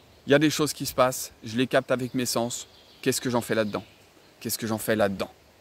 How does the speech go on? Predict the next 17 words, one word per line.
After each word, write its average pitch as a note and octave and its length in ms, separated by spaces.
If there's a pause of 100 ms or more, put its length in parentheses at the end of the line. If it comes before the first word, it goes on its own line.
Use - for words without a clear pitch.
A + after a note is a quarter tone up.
(760)
Ok ? F#2+ 240 (480)
C'est - 200
surtout - 320
ça G#2+ 180
même F#2 180
qui F#2 120
est - 40
le - 40
plus G2+ 180
important. F#2 320
Qu'est-ce - 220
que A2 80
j'en G2 100
fais F#2 140
là-dedans ? F2+ 280 (1200)
Pour F#2+ 160
moi. G2 240